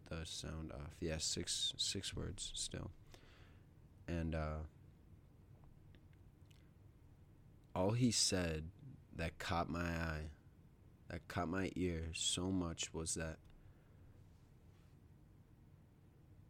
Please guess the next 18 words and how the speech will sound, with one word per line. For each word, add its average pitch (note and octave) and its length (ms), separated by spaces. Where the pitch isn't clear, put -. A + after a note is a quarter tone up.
in F#2+ 120
the F2 60
studio, G2 840
because G#2 280
they're G2+ 80
so F#2 220
busy G2 360
and E2+ 120
they're E2 80
playing E2+ 360
music, G2 540
but F2+ 140
because F#2+ 280
he's F2 160
a E2 60
kid A#2 400
and F#2 140
he's, - 440